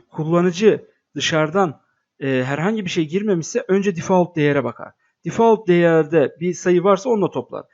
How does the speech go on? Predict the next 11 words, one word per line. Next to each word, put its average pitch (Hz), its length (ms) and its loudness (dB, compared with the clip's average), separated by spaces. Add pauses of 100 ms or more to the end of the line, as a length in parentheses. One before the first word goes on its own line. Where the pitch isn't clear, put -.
(260)
Eğer 190 340 0 (200)
kullanıcı 185 340 0
sayı 214 220 2
girmişse 226 540 -2 (240)
default 202 380 2
değere 135 300 0
bakmadan 190 680 -2 (180)
direkt 226 360 0 (120)
sayı 202 320 -2
ikinin 202 340 -4
içeriğindeki 147 1040 -6